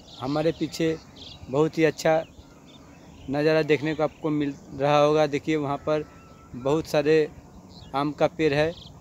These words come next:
कुछ दिन बाद ही आम फलने वाले हैं। तो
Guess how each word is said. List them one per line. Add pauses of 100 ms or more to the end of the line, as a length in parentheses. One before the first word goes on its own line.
(440)
कुछ
दिन
बाद
ही
आम
फलने
वाले
हैं। (800)
तो